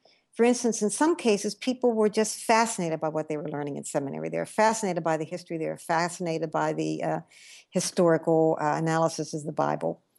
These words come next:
Um, and, and so their seminary experience was positive. And it wasn't later, uh, until they went into being, um, pastors that they began to feel frustrated that they couldn't share this kind of information they had with their parishioners.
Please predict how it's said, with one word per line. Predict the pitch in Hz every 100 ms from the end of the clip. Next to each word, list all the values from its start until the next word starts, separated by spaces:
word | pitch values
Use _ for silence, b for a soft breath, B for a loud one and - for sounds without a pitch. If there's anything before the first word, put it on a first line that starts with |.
| b b b b _
Um, | 190 175 170 165 170 170 _ _
and, | 196 190 190 180
and | 208 208
so | 262
their | 247
seminary | 254 370 320 285 254
experience | - - 220 220 214
was | 190
positive. | - 214 190 190 - - 131 -
And | 185
it |
wasn't | 220 254 320 208
later, | 196 226 170 143 139 _ _ _ _ _
uh, | 170 160 165
until | 185 180 214
they | 185
went | 175 185
into | 185 180 - 185 175 170
being, | 165 175 165 160 160
um, | 160 151 151 160 - - -
pastors | - 208 214 170
that | 170 165
they | 165 160 - -
began | 175 190 170
to |
feel | 165 165
frustrated | - 220 196 - 165 156
that | 156 160
they |
couldn't | 160 202 180 175
share | - 175 156 156 156 b b b -
this | -
kind | 190
of | 165
information | 170 175 160 160 156
they | 151
had | 156
with | 151 143
their | 147
parishioners. | - 160 160 - 156 - -